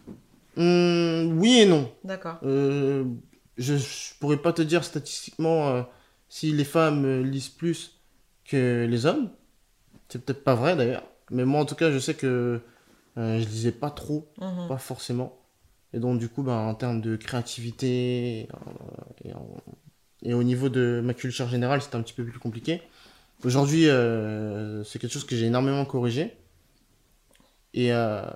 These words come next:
Speaker 1: du coup, ben, j'arrive à développer des conversations beaucoup plus intéressantes et
Speaker 2: D'accord.
Speaker 1: beaucoup plus pertinentes avec, euh, mon interlocuteur en question. Euh,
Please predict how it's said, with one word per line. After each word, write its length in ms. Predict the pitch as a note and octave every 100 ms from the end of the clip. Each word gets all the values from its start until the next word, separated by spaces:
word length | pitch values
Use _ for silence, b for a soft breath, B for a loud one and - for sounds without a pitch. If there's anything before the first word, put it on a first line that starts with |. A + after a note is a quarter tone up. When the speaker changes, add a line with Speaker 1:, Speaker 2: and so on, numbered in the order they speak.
| -
Speaker 1:
du 140 | G#2+ A2
coup, 120 | D3
ben, 340 | C3+ A#2 A2+
j'arrive 340 | G#2+ A#2 B2 A#2
à 120 | A2+
développer 400 | A2+ A2+ A#2+ C3+
des 100 | B2
conversations 480 | A#2+ A#2 A2+ B2 C3+
beaucoup 180 | B2 A#2
plus 140 | A#2+ A#2+
intéressantes 560 | A#2+ A#2 - C#3 -
et 40 | F3
Speaker 2:
D'accord. 200 | D#3 A#2+
Speaker 1:
beaucoup 220 | A#2 A#2
plus 140 | A#2+
pertinentes 640 | A#2+ C#3 - C#3+ C#3+ C#3+ b b b b -
avec, 280 | B2 A#2+ B2
euh, 120 | A2+
mon 180 | A#2 A#2+
interlocuteur 560 | A2+ A#2 A2 - B2
en 80 | A#2
question. 300 | A2+ - G3+ - b b b _ _ _ _ _ _ -
Euh, 680 | G#2+ G#2 G2+ G2 F#2 D2